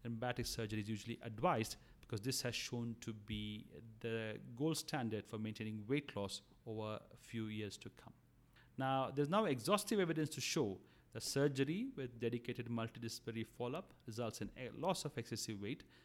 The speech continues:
and resolution of many comorbidities like diabetes, hypertension, obstructive sleep apnea, joint pains, et cetera. And more importantly, is also shown to improve fertility in female patients, especially one with P C O D.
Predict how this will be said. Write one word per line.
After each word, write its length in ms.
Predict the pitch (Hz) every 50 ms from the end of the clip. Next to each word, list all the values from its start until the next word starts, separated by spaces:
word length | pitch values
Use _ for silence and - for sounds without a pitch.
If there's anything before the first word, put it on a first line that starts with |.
| - - -
and 160 | 117 110 110
resolution 480 | 117 117 131 135 135 135 135 - 131
of 100 | 123 117
many 340 | 117 120 151 185 196 208 196 202 - -
comorbidities 680 | 147 139 135 131 123 117 113 104 - 104 101 95 - - - 113 101
like 180 | 101 98 95 98 98
diabetes, 880 | - 95 95 95 95 101 131 127 127 131 120 117 113 117 113 110 - - - - -
hypertension, 800 | 98 92 - - 98 - - 135 123 120 - - 120 113 110 110 - - - - - - - -
obstructive 480 | 117 107 - - - 143 - - 131 120
sleep 280 | - - 123 113 -
apnea, 680 | 120 113 107 - - 117 113 113 110 110 110 107 107 - - - - - - - _ 113
joint 380 | 107 117 131 135 139 135 135 139
pains, 420 | - 120 120 113 113 110 107 - - - - -
et 120 | 170 -
cetera. 400 | - - - - - - - 95 101 131 - - - - - - _ _ - -
And 120 | 110 113
more 160 | 131 151 156
importantly, 500 | 143 131 135 - 147 - 139 131 123 131
is 120 | 127 120 131
also 280 | 131 135 131 - 139
shown 480 | 127 - - - - 262 160 127 131 127 - - - - - -
to 140 | 143 - 143
improve 280 | 139 135 - 139 131
fertility 720 | - - - 190 196 190 196 180 147 117 - 113 110 120 - -
in 80 | 117
female 360 | - - - 123 113 113 113 107 - -
patients, 500 | - 110 98 - - - 101 - - - - - - - _ _
especially 420 | 117 - - - 117 - - 127 120
one 180 | 117 117 117
with 180 | 117 110 - -
P 80 | - 110
C 220 | - - - 110
O 120 | 104 101 101
D. 240 | 101 101 98 98